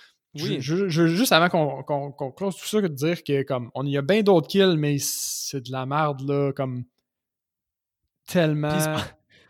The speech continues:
Speaker 2: tellement épais, là.
Speaker 1: Oui, et puis il se passe plein d'autres choses, puis ça vaut pas la peine qu'on vous en parle. Parce que
Speaker 2: Plus.
Speaker 1: là, là, après que le camion est riposté, ils s'enfuient tous avec des mitraillettes, puis ils se promènent pendant un bout, jusqu'à temps que le
Speaker 2: Ouais.
Speaker 1: camion boss, qui a le Green Goblin, arrive.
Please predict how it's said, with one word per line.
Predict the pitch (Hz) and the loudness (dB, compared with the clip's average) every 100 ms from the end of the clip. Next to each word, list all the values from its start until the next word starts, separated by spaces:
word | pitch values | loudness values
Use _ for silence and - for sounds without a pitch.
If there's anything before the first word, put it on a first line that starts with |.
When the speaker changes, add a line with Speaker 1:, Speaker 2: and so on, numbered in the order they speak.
| - | -2
Speaker 2:
tellement | 214 170 160 | 2 2 2
épais, | 160 147 170 180 | 0 0 0 2
là. | 175 175 156 - _ _ _ - | 2 0 -2 -8 _ _ _ -2
Speaker 1:
Oui, | 165 226 | 0 0
et | |
puis | 131 127 | -2 -6
il | |
se | |
passe | - 139 | -4 -4
plein | 180 214 | -2 0
d'autres | 170 123 | 0 0
choses, | 196 190 | 0 0
puis | - | 0
ça | 127 | -2
vaut | 127 | 0
pas | 165 | 0
la | 160 | -2
peine | 165 190 | -2 -4
qu'on | 139 | -2
vous | 131 123 | -4 -4
en | 117 | -4
parle. | 123 165 151 127 _ _ _ - | -2 -2 -2 -8 _ _ _ -10
Parce | 120 | 0
que | 185 | 2
Speaker 2:
Plus. | |
Speaker 1:
là, | 214 226 | 4 2
là, | 202 | 2
après | 135 - 202 | -2 -4 -4
que | |
le | 190 | -4
camion | 156 151 202 | -2 0 0
est | 175 | -2
riposté, | 143 151 135 - 214 226 | -2 -2 -2 -2 -4 -4
ils | 143 | -8
s'enfuient | - 143 143 | -4 -4 -4
tous | 196 | -6
avec | 220 165 | -4 -4
des | 139 | -6
mitraillettes, | 139 131 139 165 190 | -6 -2 0 0 -2
puis | 135 | -8
ils | |
se | 113 | -8
promènent | 139 139 165 165 131 - | -4 -4 -4 -6 -10 -8
pendant | 127 135 | -6 -4
un | 131 | -4
bout, | 127 190 214 _ _ - | 0 0 0 _ _ -12
jusqu'à | 131 139 | -4 -4
temps | 160 | -2
que | 147 | -2
le | |
Speaker 2:
Ouais. | 165 | 0
Speaker 1:
camion | 139 139 135 | 0 0 -2
boss, | 127 143 170 - | 0 0 0 -4
qui | 127 | -4
a | 120 | -2
le | 120 117 | -2 -4
Green | 113 135 | -4 -6
Goblin, | 131 120 123 147 | -2 -2 -2 -4
arrive. | 131 117 131 185 202 | -4 -4 -2 -2 -6